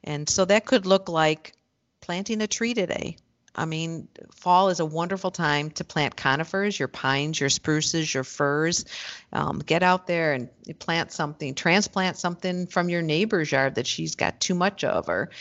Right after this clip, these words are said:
maybe you can give to your neighbor on the other side that, um, doesn't have. You know, always be planting, whether it's a garden, a f-, vegetables, flowers, and trees and shrubs and wildflowers. Just get out there and,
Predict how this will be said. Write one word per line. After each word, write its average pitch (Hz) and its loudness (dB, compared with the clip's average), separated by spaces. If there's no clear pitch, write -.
maybe 151 -2
you 160 4
can 185 4
give 175 4
to 170 6
your 151 4
neighbor 156 2
on 156 4
the 151 4
other 185 6
side 156 -2
that, 101 0
um, - -4
doesn't 151 2
have. 147 -2
You 175 -4
know, 151 2
always 214 6
be 175 -8
planting, 139 -6
whether - -6
it's - -12
a 156 -8
garden, 190 -2
a - -6
f-, - -10
vegetables, 196 4
flowers, 185 2
and - -8
trees 208 -2
and 156 -6
shrubs 180 0
and - -10
wildflowers. 170 2
Just - -6
get 190 2
out 185 2
there 92 -4
and, 170 -8